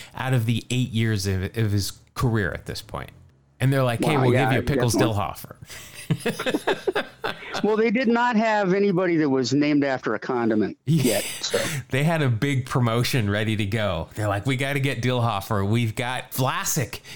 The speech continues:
Speaker 1: is gonna sign on as a big sponsor <laughs> if,
Speaker 2: Right.
Speaker 1: if we just get Pickles Dillhofer." Pickles only stayed in Philadelphia for one season.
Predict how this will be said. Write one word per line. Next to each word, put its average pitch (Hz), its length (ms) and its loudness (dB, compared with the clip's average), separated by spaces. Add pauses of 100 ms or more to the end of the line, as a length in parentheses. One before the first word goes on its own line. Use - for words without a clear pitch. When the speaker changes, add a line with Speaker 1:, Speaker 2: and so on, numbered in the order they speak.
Speaker 1:
is 131 200 0
gonna 151 200 0
sign 147 340 -2
on 147 200 0
as 113 120 2
a 117 60 2
big 123 200 0
sponsor 127 760 -2
<laughs> 151 140 -4 (260)
if, - 420 -4
Speaker 2:
Right. 135 180 2
Speaker 1:
if - 80 -2
we 156 160 0
just - 320 -4
get - 220 -6
Pickles 165 320 0
Dillhofer." 123 640 0 (480)
Pickles 220 380 0
only 196 300 2
stayed 180 440 0
in 123 100 2
Philadelphia 127 640 0
for 117 180 -2
one 117 520 0
season. 131 580 2